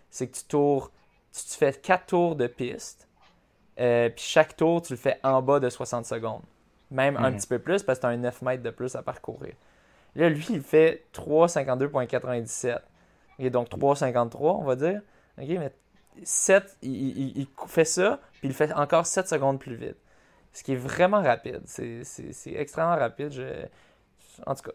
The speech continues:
Speaker 1: très, très solide comme temps. Je pense que le
Speaker 2: Ouais.
Speaker 1: record du monde au mile, ça doit être autour de trois quarante-cinq au mieux. Probablement même pas aussi vite, là, trois quarante-six, trois quarante-sept, j'imagine. Mais, euh,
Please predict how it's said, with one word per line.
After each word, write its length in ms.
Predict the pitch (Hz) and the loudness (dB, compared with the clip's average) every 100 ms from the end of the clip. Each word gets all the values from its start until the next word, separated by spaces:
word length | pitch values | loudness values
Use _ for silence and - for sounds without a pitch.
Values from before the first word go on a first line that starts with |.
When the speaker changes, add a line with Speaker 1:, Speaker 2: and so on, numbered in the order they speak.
| - | -14
Speaker 1:
très, 500 | - 143 139 131 123 | -4 2 6 6 4
très 280 | - 151 151 | 0 -2 0
solide 480 | - 123 127 127 - | 0 0 0 -4 -6
comme 200 | 120 113 | -8 -6
temps. 160 | 127 | -8
Je 80 | 123 | -6
pense 240 | 147 139 - | -6 -6 -8
que 60 | |
le 100 | 113 | 0
Speaker 2:
Ouais. 120 | 117 | 4
Speaker 1:
record 260 | 120 - 123 | 4 4 2
du 100 | 123 | 0
monde 240 | 123 135 | -4 -2
au 80 | 123 | -2
mile, 240 | 120 123 127 | -2 -2 -4
ça 100 | - | -8
doit 180 | 127 | -12
être 100 | - _ _ _ _ _ _ - | -12 _ _ _ _ _ _ -18
autour 200 | - - | -12 -8
de 120 | - - | -10 -10
trois 320 | - - 120 | -16 -4 -2
quarante-cinq 680 | 123 127 120 120 - 135 127 | -2 -4 -6 -10 -8 -8 -6
au 120 | 117 117 | -6 -6
mieux. 460 | 123 123 131 147 - | -8 -6 -6 -8 -8
Probablement 460 | - 127 127 135 | -2 0 0 -2
même 180 | 123 120 | -4 -8
pas 120 | - | -8
aussi 260 | 135 123 123 | -8 -8 -10
vite, 260 | 131 151 151 | -6 -6 -6
là, 80 | |
trois 180 | 139 - | -12 -12
quarante-six, 400 | 139 - - 135 | -10 -10 -10 -10
trois 140 | - 131 | -10 -10
quarante-sept, 360 | - 131 143 | -10 -10 -10
j'imagine. 360 | 135 127 127 160 _ _ _ _ _ | -8 -10 -10 -14 _ _ _ _ _
Mais, 360 | 71 - - - | -14 -12 -12 -12
euh, 880 | 65 69 - - - - 50 53 - | -12 -12 -12 -14 -14 -16 -16 -18 -18